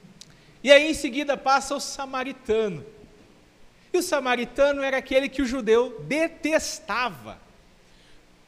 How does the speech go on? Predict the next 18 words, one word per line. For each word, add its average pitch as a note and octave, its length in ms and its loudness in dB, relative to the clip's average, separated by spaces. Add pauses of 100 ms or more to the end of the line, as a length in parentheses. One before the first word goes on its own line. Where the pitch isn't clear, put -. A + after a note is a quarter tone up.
(520)
É... B3+ 640 4 (960)
a A3 100 -2
gente C4 200 -4
talvez C#4+ 240 2
não D4 140 -4
consegue C4+ 560 -4
entender, C4+ 480 -2
mas A#3 160 -4
vamos F#4 220 0
pensar, F#3+ 720 -2 (560)
hoje G3+ 220 2
em G#3 60 -4
dia A3+ 240 2
a - 40 0
política A#3 460 -4
tá G#3 140 -6
tão, C#4+ 300 -8
né, G#3 380 -6